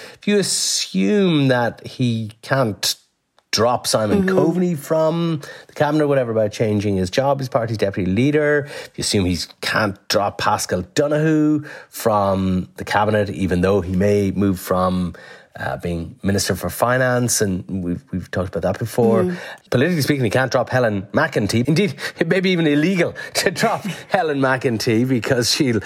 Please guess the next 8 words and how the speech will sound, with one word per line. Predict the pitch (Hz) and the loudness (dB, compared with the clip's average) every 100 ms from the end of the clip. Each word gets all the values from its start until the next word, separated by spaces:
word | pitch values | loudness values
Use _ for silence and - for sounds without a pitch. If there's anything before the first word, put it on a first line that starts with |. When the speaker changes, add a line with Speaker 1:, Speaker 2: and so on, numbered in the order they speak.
| - - | -6 -4
Speaker 1:
be | - 139 | 0 2
on | 127 123 120 | 2 2 2
maternity | 113 - 160 160 147 160 | 0 0 0 2 2 2
leave. | 156 160 160 160 139 - | 4 4 2 2 -2 -6
Hard | - - 147 151 170 143 | -12 -2 0 2 0 0
to | 143 | 0
see | - 170 151 | 0 2 0
him | 143 151 143 147 139 | 2 2 2 2 0